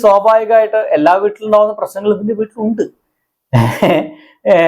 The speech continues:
ഇവനൊന്ന് പണിക്ക് പോടാ, ഈ രാവിലെ സിനിമ എന്നുള്ള കെട്ടും കെട്ടിയിട്ട് വേഷം കെട്ടിയിട്ട് ഓരോരോ വേഷഭൂഷാദികളായിട്ട് ആ തിയേറ്ററിൽ പോയി നിന്നിട്ട് നാട്ടുകാർ ഊക്ക് കേൾക്കല്ലേ എന്ന്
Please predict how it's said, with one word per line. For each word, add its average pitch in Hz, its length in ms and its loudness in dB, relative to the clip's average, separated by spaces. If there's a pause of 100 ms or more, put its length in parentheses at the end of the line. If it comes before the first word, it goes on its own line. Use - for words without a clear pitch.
(240)
ഇവനൊന്ന് 180 380 0
പണിക്ക് 170 360 -2
പോടാ, 165 180 2 (100)
ഈ - 20 -4 (120)
രാവിലെ 160 400 0 (100)
സിനിമ 156 300 -2
എന്നുള്ള 165 240 0 (120)
കെട്ടും 156 300 -4
കെട്ടിയിട്ട് 165 340 -2
വേഷം 147 300 0
കെട്ടിയിട്ട് 151 300 -4 (140)
ഓരോരോ 156 340 2
വേഷഭൂഷാദികളായിട്ട് 156 1000 0 (420)
ആ 185 40 4 (140)
തിയേറ്ററിൽ 185 340 0 (100)
പോയി 170 160 0
നിന്നിട്ട് 156 280 -6
നാട്ടുകാർ 160 320 0 (120)
ഊക്ക് 156 220 -4
കേൾക്കല്ലേ 165 440 0
എന്ന് 151 160 -2